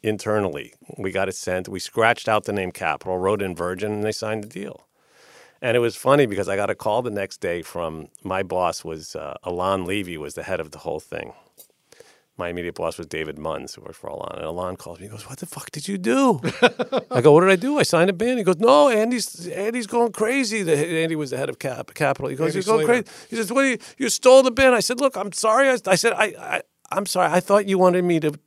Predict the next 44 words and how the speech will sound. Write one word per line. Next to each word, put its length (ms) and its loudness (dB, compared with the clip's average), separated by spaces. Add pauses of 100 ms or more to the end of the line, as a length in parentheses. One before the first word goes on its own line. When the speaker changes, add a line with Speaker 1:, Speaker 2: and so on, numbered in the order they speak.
(140)
Speaker 1:
come 200 4
in. 220 4
I 80 -6
thought 160 2
you 80 -4
wanted 180 4
me 160 2
to 100 -2
win." 480 0 (840)
I 20 -4
thought 220 2
you 80 0
want 160 6
me 60 6
to 80 4
turn 240 -2
this 100 -2
dump 320 0
around. 500 0
I 60 -4
said, 180 -2
"If 80 0
you 80 0
want 120 2
me 60 0
to 40 4
come 220 2
in 80 -4
second 360 0
on 140 0
stuff, 300 -2
you 80 -8
better 180 4
tell 180 -4
me 120 -4
now." 420 0 (320)
I 60 -6
said, 180 6
"I 80 8
didn't 180 4
mean 220 6
to 100 -4
steal 260 0
the 60 -4